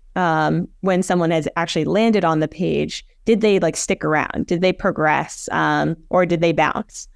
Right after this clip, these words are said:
Um, they got what they needed. Um, and so I think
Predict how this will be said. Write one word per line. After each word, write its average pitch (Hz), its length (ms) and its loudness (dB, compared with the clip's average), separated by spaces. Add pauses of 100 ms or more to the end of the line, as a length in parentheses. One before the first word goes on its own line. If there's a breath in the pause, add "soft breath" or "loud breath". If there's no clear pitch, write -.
Um, - 300 -2
they 160 80 2
got 160 180 2
what - 140 -4
they 160 140 0
needed. 220 460 2 (320 soft breath)
Um, 175 440 2
and 190 220 -2
so 185 400 2 (280)
I 202 60 0
think 190 320 -2